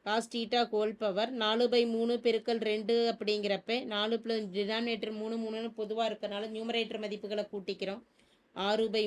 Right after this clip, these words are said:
மூணுன்னு வரும். பிளஸ் அதே போல இங்கேயும் sin theta அடிமானம் சமமா இருக்கு. நாலு plus ரெண்டு ஆறு by மூணு theta by denominator மதிப்பானது sin ஸ்கொயர், sin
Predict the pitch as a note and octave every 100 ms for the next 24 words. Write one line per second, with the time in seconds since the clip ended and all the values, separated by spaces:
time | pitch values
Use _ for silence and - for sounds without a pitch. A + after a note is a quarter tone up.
0 | G#3 G3+ G#3 G#3+ G3 F#3 G3+ - _ _
1 | - A3+ A3+ A3 A#3 A#3 A3+ G#3+ G#3+ A#3
2 | A3+ G#3+ A3 A3+ A3 A3 G#3 G#3 A3+ A3+
3 | A3+ A3 G#3 G#3+ G#3 F#3+ G#3 A3+ - -
4 | _ - G#3 A3+ A#3+ A#3 G#3 G#3 G#3 G#3+
5 | G3+ G#3 A3 G#3 G#3 G#3 G3 G#3 G#3+ G#3
6 | G3 F3+ G#3 G#3 A#3+ - _ _ _ -
7 | E3+ A3 A#3 A3 G#3+ A3+ A3 G3 G#3+ G3+
8 | G3 G3+ G3 F#3+ A3 E4 - _ _ _
9 | - A3 G3+ G#3 - G3+ F#3+ G3+ F#3+ F#3
10 | G3